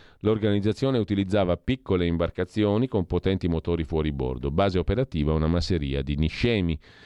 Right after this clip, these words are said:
Del risultato di oggi, ha detto il questore re-, di Caltanissetta, andiamo fieri per la complessità e la fatica che l'operazione è costata alla polizia. Gli scafisti, senza scrupoli, in caso di pericolo avrebbero buttato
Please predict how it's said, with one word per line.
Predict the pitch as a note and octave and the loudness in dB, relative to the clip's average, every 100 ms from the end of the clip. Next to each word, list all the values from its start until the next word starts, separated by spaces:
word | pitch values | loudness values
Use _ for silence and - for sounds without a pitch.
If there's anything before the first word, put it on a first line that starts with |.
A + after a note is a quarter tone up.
| - - _ | -20 -20 _
Del | G#2 G#2+ | 0 2
risultato | A2 G2 A2 C#3 A#2 | 2 0 0 0 0
di | G#2 A#2 | 0 2
oggi, | A2+ G2 F2+ | 2 2 0
ha | |
detto | F2 F#2 F#2 E2+ | 0 0 0 0
il | E2 D#2 | 0 -2
questore | - F#2+ - A2+ F2+ D#2+ D#2 | -2 0 0 2 2 0 -2
re-, | F2 E2+ E2 D#2+ | -2 2 2 2
di | D#2 E2 E2 | 0 0 -2
Caltanissetta, | - E2+ F#2 G2 A2 B2+ G#2 F2 | -2 -2 0 0 0 -2 0 0
andiamo | F2+ F#2 F2 | 2 2 0
fieri | - G#2+ A2 A#2 C3+ | 0 0 2 0 -2
per | - F#2+ | -2 0
la | F2+ | 0
complessità | G2 E2+ F2+ - F#2 G#2 | -2 0 0 0 0 2
e | E2+ | 2
la | F2 | 0
fatica | C3+ - D2 D2+ | -2 -4 -8 -2
che | F2 | -2
l'operazione | F2 F#2+ F#2+ G#2 E2 | 0 0 0 0 -2
è | D#2+ | -2
costata | A2 - C#2 D#2+ | -4 -2 -2 0
alla | D2+ - | 0 0
polizia. | A2+ A2 G#2 - B1+ A#1+ - | 0 0 -2 -6 -10 -10 -6
Gli | F2+ | -4
scafisti, | E2 F#2+ - B2+ F#2 - C#2+ | 0 -2 0 -2 -2 -6 -8
senza | - E2+ E2+ G2 | -2 -2 0 -2
scrupoli, | - C3 C3+ C#3+ C3 | 0 0 0 -2 0
in | F2+ | 0
caso | D#2 G2+ F2+ | 2 0 0
di | E2 | -2
pericolo | E2 C3 E2+ C#2+ E2 D#2+ | -2 -2 -2 -2 0 2
avrebbero | F#2 F2+ D#2 D#2 | 2 0 -2 -2
buttato | F2+ A#2+ D#2 C2 - E2 | -4 -4 -6 -6 -4 -6